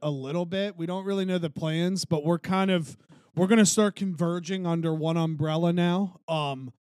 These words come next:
so most of the episodes are really all of the episodes except during football season will now be under the Juice Box podcast banter.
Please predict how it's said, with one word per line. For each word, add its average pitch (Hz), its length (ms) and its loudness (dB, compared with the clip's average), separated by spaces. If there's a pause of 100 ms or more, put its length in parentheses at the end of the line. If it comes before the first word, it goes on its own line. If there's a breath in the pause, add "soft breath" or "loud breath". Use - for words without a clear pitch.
(560)
so 165 440 2
most 185 400 4
of - 40 -8
the 196 120 4
episodes 180 720 2 (120)
are 143 220 -4 (240)
really 156 300 0
all 165 240 4
of 160 60 2
the 156 120 2
episodes 151 520 -2
except 151 340 -6
during 156 220 -2
football 160 360 -4
season 160 380 -2
will 151 120 0
now 156 200 -2
be 156 160 2
under 156 180 -2
the 147 120 -2
Juice 147 300 -6
Box 151 480 -6 (140)
podcast 156 720 -6
banter. 165 600 -4